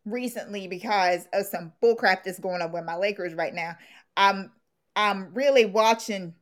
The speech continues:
you know, like, people's Instas, and I'm watching these points that are made, and I'm reading this, you know, stuff or whatever. And there is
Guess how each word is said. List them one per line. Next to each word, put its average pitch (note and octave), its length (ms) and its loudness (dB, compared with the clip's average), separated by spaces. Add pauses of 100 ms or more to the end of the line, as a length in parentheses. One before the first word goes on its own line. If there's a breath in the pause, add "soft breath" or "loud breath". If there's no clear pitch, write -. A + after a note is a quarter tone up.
you G3 140 -6
know, F3+ 420 2
like, F3+ 300 2 (240)
people's G3+ 260 -6
Instas, G#3 600 0
and F3+ 100 -6
I'm F3 140 -6
watching G3+ 400 0
these F3 160 -14
points A#3 320 -4
that G#3+ 100 -2
are F#3+ 80 0
made, F3+ 680 -2
and F3+ 240 -6
I'm E3+ 200 -12
reading A3 340 -2
this, G#3 240 -6 (100)
you G3 120 -12
know, F#3+ 100 -4
stuff F#3+ 220 -10
or F#3+ 80 -4
whatever. F3 440 0
And F3 320 -10 (320)
there F3 140 2
is C#5+ 160 6